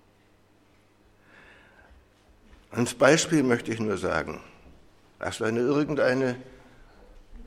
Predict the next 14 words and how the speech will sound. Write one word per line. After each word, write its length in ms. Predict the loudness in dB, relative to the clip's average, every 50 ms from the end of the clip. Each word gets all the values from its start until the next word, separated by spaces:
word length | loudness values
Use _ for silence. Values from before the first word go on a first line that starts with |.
| -20 -20 -20 -20 -20 -20 -20 -20 -20 -20 -20 -20 -20 -20 -20 -20 -20 -20 -20 -20 -20 -20 -20 -20 -20 -20 -14 -6
Angewohnheit, 600 | -2 2 2 4 4 4 2 2 2 0 0 0 -2
irgendeine 380 | -2 -2 -2 -2 0 0 0
Gewohnheit, 680 | 0 0 0 2 2 2 2 2 2 2 0 0 0 -2
von 160 | -6 -4 -2
der 140 | -2 0 0
du 180 | 0 0 0 2
genau 440 | 2 4 6 8 8 8 8 6 6
weißt, 420 | 6 6 6 4 2 0 -2 -2
dass 140 | -2 -2 0
sie 260 | 0 0 0 0 -2 -4 -12 -20 -20 -20 -20 -20 -20 -20 -20 -20 -20 -20 -20 -20 -20 -20 -20 -10 -4
nicht 240 | -2 -2 -2 -2 -6
in 180 | -8 -6 -4 -2
Ordnung 440 | 0 0 0 2 2 2 2 0 0
ist. 440 | -4 -10 -10 -10 -12 -14 -16 -16